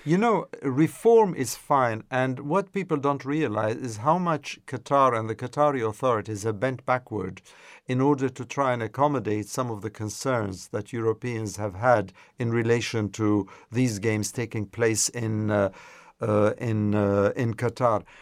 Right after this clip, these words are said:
But for crying out loud, having somebody who actually opened the envelope and took out the paper which said Qatar, and he said, "Brilliant." And then a few days ago, he's saying, "Qatar is the wrong choice." I mean, excuse me,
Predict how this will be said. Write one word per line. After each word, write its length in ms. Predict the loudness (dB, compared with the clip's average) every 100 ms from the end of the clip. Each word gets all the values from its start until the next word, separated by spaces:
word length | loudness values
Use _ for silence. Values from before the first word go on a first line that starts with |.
| -12
But 220 | -6 -6
for 280 | -6 -10 -10 -10
crying 440 | -8 -4 -4 -2
out 240 | -2 -2 0
loud, 280 | 2 2
having 360 | 0 -4 -4 -6
somebody 500 | -4 -2 0 -2 -2
who 180 | -4 0
actually 460 | 0 0 -4 -4
opened 360 | -2 -2 -4 -4
the 120 | -4
envelope 480 | -4 -4 -2 -2 -4 -20 -20 -8
and 180 | -6 -6
took 220 | -6 0
out 260 | 0 0 -6
the 220 | -10 -8
paper 460 | -2 -2 -2 -6 -6
which 180 | -8
said 320 | -6 -6 -8 -10
Qatar, 580 | -12 0 4 6 4 0
and 100 | -4
he 80 |
said, 480 | -6 -6 -6 -10 -16
"Brilliant." 680 | -10 0 4 4 2 -2 -8 -16 -20 _
And 160 | -2 2
then 260 | 2 0 -4
a 80 | -6
few 240 | -4 -2
days 340 | 0 0 2
ago, 260 | 0 2 2
he's 220 | 2 -2
saying, 480 | 0 0 2 0 -2 _ _ _ _ -12
"Qatar 400 | -8 -2 0 2
is 200 | 0 0
the 120 | 2
wrong 220 | 4 2 -2
choice." 640 | -4 2 2 0 -4 -6 -12 _ _ _ _ _ _ _ _ _ _ _
I 80 | 0
mean, 220 | 0 -2 -4
excuse 640 | -6 -4 -6 -8 -8 -6
me, 240 | -6 -6